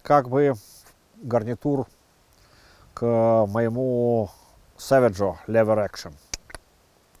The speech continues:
Такой вот он страшный, боуевидный, пырялово, в общем. Страшное пырялово.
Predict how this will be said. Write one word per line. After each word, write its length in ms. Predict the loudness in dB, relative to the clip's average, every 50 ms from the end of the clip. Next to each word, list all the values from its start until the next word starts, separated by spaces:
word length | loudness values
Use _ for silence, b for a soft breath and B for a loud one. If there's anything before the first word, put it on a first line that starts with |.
| _ b b b b b b b b b b b b b b _
Такой 300 | -12 -8 -4 -4 -2 -2
вот 200 | -2 -4 -4 -6
он 140 | -8 -8 -10
страшный, 640 | -12 -6 -2 0 0 0 0 -4 -8 -8 -8 -8 -10 -12
боуевидный, 920 | -10 -6 -4 -4 -2 -2 -4 -4 -4 -4 -4 -4 -4 -6 -6 -6 -8 -10 -14 _ _ _ _ _
пырялово, 540 | -10 -8 -6 -4 -6 -6 -8 -10 -14 -18 -20 -20
в 20 |
общем. 220 | -20 -20 -20 -20 -20 _ _ -20 _ _ _ _ _ -20 -20 -20
Страшное 460 | -10 -2 0 2 2 2 0 -4 -4
пырялово. 500 | -2 -2 0 0 0 -2 -4 -8 -12 -14